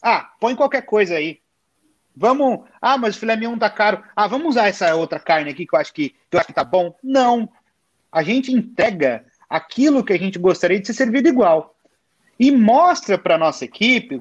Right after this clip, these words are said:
como quando você fala em atendimento, a importância de fazer com que a pessoa que tá ali naquela cadeira, que senta ali, que te-, que tá no Coronel, saia dali encantado. Porque ele tá no momento dele, seja de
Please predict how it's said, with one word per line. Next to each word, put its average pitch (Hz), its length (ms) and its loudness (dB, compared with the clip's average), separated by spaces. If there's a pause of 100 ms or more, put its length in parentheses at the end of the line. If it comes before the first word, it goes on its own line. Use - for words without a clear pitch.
como 147 300 -6
quando 135 220 -2
você 131 200 -4
fala 127 220 -4
em 127 60 -4
atendimento, 127 500 -2 (240)
a 196 100 0
importância 240 1080 0 (400)
de 185 800 -2 (520)
fazer 226 360 -2
com 254 160 -4
que 254 60 -2
a 226 60 0
pessoa 247 460 0
que - 100 -12
tá 240 100 2
ali 208 140 -2
naquela 170 320 -2
cadeira, 143 460 0
que - 140 -20
senta 123 300 -8
ali, 143 360 -2
que - 100 -20
te-, 143 260 -4
que - 200 -20
tá 156 160 0
no 131 100 -6
Coronel, 131 520 -2 (500)
saia 254 220 0
dali 240 200 0
encantado. 277 800 0 (460)
Porque 226 220 -2
ele 262 100 0
tá 302 160 0
no 330 100 0
momento 190 400 -2
dele, 120 260 -4
seja 143 320 -2
de 135 300 -6